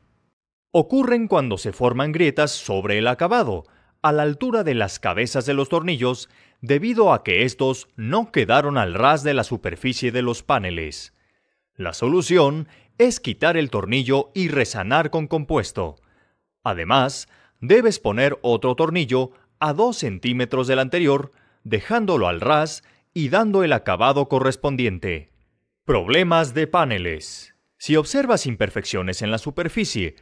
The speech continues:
como agujeros o brotes pequeños, lija y repara con compuesto para juntas. Los paneles de yeso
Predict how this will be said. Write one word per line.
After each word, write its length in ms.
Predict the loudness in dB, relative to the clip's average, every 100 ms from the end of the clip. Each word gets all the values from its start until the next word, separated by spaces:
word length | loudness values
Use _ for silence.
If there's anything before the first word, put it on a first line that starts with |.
| _ _
como 260 | -4 -2 -4
agujeros 720 | -4 -2 2 2 0 -6 -8
o 120 | -6 -4
brotes 380 | -4 -4 -6
pequeños, 640 | -4 -2 -2 0 -2 -4 -12 _ _ _
lija 540 | -4 -2 0 0 0 -2
y 140 | -2
repara 540 | -2 0 2 2 2
con 200 | 0 -2
compuesto 640 | -2 -6 -2 0 0 0 0
para 220 | 2 2
juntas. 720 | -2 -6 -2 -2 -2 -8 -18 _ _ _ _ _ _ _ _ _ _ _
Los 240 | -2 0
paneles 400 | 0 0 2 2
de 100 | 0
yeso 440 | 0 0 0 -4